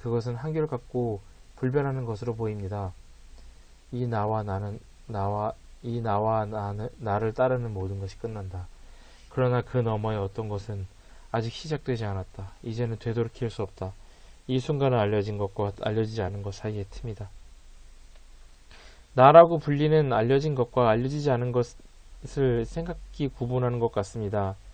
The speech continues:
나라고 불리는 알려지는 것과 알려지지 않은 것, 알려지지 않은 것을 생각이 구분하는 것 같습니다. 알려지지 않은 것을 맛보려면, 텅 빈을 맛보려면 알려진 것을 버려야 한다는 생각, 그래서 수행자는 이 나를 끝내기 위해 계속 수행을 합니다.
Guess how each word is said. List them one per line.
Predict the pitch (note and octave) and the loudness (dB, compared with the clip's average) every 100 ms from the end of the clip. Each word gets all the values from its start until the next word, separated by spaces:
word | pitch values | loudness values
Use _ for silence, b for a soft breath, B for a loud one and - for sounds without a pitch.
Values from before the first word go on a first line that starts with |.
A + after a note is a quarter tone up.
| B B B B B B - | B B B B B B 0
나라고 | A#2 C#3 D#3 D#3 | 6 10 10 8
불리는 | C#3+ C3+ C#3 C3+ | 4 2 2 2
알려지는 | A#2 A2+ B2+ C3 C3 | 2 2 2 2 0
것과 | A#2 - A#2 | -2 0 2
알려지지 | G#2+ A#2 B2+ C3+ | 4 2 2 2
않은 | A2+ A2+ | 0 -2
것, | A2+ A2 - - - | -4 -4 -8 -16 -6
알려지지 | A#2 A#2+ B2+ B2+ C3 | -2 2 2 2 0
않은 | A2 A2 | 0 -2
것을 | G#2+ G2+ A#2 | -4 -2 -4
생각이 | G#2 D#3+ E3 D3 | -4 0 0 0
구분하는 | C3+ A#2+ A#2+ A#2+ | -2 -4 -4 -4
것 | A#2 | -4
같습니다. | A2 G2+ A2+ G2+ G#2+ G2 B B B B B | -6 -8 -6 -4 -2 -2 B B B B B
알려지지 | - C#3+ E3 E3 D#3+ | 2 4 2 0 0
않은 | C3+ C3 | 2 2
것을 | C3+ C3+ | -2 -2
맛보려면, | A#2 - B2+ B2 A#2 A#2 | -4 -2 -2 0 -2 -6
텅 | - E3+ | -8 -6
빈을 | F3 D#3+ | -2 0
맛보려면 | C#3+ - - A#2 G#2+ A2+ G#2 G2 B B B B B - | 0 -2 -2 -2 -2 -2 -6 -8 B B B B B 0
알려진 | B2+ D#3 E3 | 6 6 6
것을 | D3+ C3+ C3 | 2 -2 0
버려야 | B2 B2 C3 | 2 4 4
한다는 | B2 B2 B2 | 2 -2 -2
생각, | A#2+ A2+ A2 | -4 -6 -6
그래서 | - B2+ B2+ | -2 -2 -2
수행자는 | B2 F3 E3+ D3 B2 A#2 | -4 -4 -2 -2 -2 -4
이 | A#2 | -2
나를 | A#2+ A2+ A#2+ | 0 0 0
끝내기 | D#3 E3 D3+ | -2 -2 0
위해 | C3 A2+ | -2 -2
계속 | A#2 A2+ | -4 -8
수행을 | - C#3+ C#3 A#2+ | -4 -4 -2 -4
합니다. | A2 G#2 G2+ | -4 -4 -6